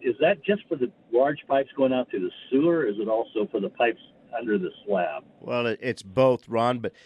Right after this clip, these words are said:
Speaker 2: do you know, is this a letter that came from the city and it's actually for an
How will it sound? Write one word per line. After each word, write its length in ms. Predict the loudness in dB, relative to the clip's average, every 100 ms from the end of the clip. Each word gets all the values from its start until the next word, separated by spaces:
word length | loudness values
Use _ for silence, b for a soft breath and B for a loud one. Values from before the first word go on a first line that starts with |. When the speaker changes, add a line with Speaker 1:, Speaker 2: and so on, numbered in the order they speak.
| b b -10
Speaker 2:
do 80 | -6
you 180 | -4 -2
know, 360 | 2 2 2
is 200 | -2 -8
this 200 | -4 -6
a 80 | -4
letter 360 | -2 0 0 0
that 200 | -4 -8
came 300 | -4 -2 -2
from 240 | -6 -6
the 100 | -6
city 580 | -8 -4 -2 0 -2 -4
and 160 | -4 -6
it's 160 | -2
actually 300 | -2 -2 -4
for 220 | -6 -4
an 100 | -4